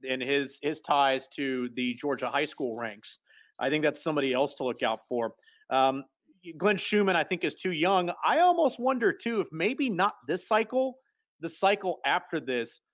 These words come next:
Speaker 2: does Matt Luke find his way back in? And, and, uh, is it kind of one of those, "Hey, he was in an, an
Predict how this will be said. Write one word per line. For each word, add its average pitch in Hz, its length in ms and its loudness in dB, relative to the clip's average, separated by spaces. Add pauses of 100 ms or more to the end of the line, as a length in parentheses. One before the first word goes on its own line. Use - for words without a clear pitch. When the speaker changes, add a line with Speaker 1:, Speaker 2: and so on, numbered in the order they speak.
(260)
Speaker 2:
does 180 220 2
Matt 135 280 0
Luke 151 280 -2
find 123 280 -2
his 139 200 -2
way 123 160 4
back 110 320 -2
in? 101 100 -8 (680)
And, 156 260 2
and, 151 280 -2
uh, 151 160 4
is 151 160 -2
it 160 140 -6
kind 175 200 2
of 156 80 0
one 160 120 -2
of 147 80 -8
those, 156 260 0
"Hey, 160 220 0
he 165 160 -6
was 151 160 -2
in 156 60 0
an, 143 240 -4
an 135 120 -4